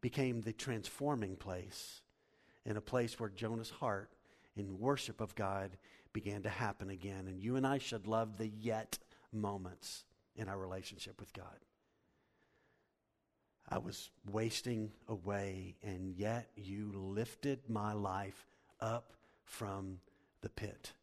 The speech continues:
And all of this tells us, listen, God is not disinterested in the affairs of our life. He is absolutely deeply interested in what's going on. "Yeah, but what about when I just don't love him very well?"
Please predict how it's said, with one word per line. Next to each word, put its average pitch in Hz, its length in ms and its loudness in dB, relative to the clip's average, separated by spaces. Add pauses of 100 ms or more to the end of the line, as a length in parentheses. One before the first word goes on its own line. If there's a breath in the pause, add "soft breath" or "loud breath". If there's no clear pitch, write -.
(380 loud breath)
And 117 100 0
all 135 180 12
of 120 80 6
this 127 160 4
tells 120 320 6
us, 95 240 -2
listen, 117 320 0 (440 loud breath)
God 127 240 10
is 113 160 0
not 123 240 4
disinterested 117 880 2
in 107 220 0
the 104 120 0
affairs 104 400 -2
of 98 120 -2
our 95 120 -2
life. 95 440 -6 (560 soft breath)
He 135 120 2
is 113 120 2
absolutely 107 680 0 (220)
deeply 123 380 0
interested 95 920 -4 (400 soft breath)
in 98 160 -2
what's 101 220 -2
going 101 300 0
on. 104 340 -2
"Yeah, 147 160 8
but 139 180 10 (280 loud breath)
what 139 180 8
about 143 280 12
when 127 140 4
I 123 140 6
just - 380 0
don't 127 260 4
love 131 220 4
him 104 200 2
very 101 220 0
well?" 92 380 -4